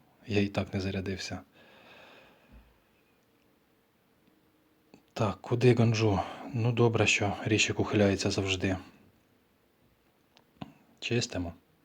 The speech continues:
Баф Бріє не спав. І в Брієну б'ють. Ну, ось зарядка є в ніби, але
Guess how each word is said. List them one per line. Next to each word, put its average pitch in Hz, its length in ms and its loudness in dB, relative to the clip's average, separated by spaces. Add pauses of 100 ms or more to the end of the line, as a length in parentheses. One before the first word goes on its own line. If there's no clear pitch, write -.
(640)
Баф 104 240 4
Бріє 104 280 6
не 101 120 2
спав. 123 400 4 (4000)
І 113 120 -2
в 101 80 -4
Брієну 107 440 4
б'ють. 98 420 -2 (4000)
Ну, 131 220 2
ось 131 120 6
зарядка 123 520 4
є 151 220 4
в 139 80 0
ніби, 101 440 2 (160)
але 113 380 2